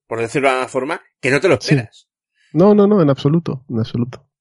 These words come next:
Speaker 1: Y es una de las cosas que también gustan de, creo yo, de esta serie, que no va a ir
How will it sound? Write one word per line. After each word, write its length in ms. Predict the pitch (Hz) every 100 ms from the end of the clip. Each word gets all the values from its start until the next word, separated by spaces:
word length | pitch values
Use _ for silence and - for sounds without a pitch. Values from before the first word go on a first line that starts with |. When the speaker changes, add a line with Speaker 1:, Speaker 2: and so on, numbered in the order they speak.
| _ _ _
Speaker 1:
Y 380 | 143 135 127 123
es 120 | 127
una 140 | 165 175
de 120 | 170
las 80 | 160
cosas 240 | 175 196
que 100 | -
también 420 | 135 120 135 143 131
gustan 400 | 139 - 165 151
de, 400 | 135 123 107 -
creo 180 | 120 127
yo, 140 | 135
de 80 | 147
esta 200 | 135 143
serie, 340 | - 151 175
que 140 | - 123
no 180 | 135 139
va 120 | 143
a 60 |
ir 180 | 147 156